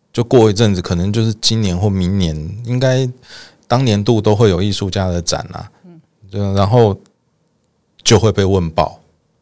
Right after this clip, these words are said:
Speaker 1: 就会要抢爆，因为价差有落差嘛，这样。就假设说你在一级艺廊买的时候是，呃，八十万，
Speaker 2: 嗯。
Speaker 1: 但是在拍卖已经跳到一百五十万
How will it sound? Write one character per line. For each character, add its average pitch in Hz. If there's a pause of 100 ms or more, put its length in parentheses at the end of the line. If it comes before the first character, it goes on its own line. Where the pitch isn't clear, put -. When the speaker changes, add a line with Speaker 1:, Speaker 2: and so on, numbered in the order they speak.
(480)
Speaker 1:
就 110
会 110 (120)
要 107
抢 76 (120)
爆， 92
因 107
为 110 (360)
价 113
差 101 (240)
有 87
落 101
差 85
嘛， 85 (460)
这 90
样。 82 (320)
就 -
假 90
设 123
说 113 (460)
你 95
在 123
一 131
级 101
艺 110
廊 90
买 85
的 80
时 -
候 87
是， 87 (560)
呃， 76 (300)
八 92
十 85
万， 80 (220)
Speaker 2:
嗯。 180
Speaker 1:
但 104
是 107
在 110
拍 104
卖 104
已 82
经 90
跳 90
到 90
一 95
百 78
五 76
十 -
万 80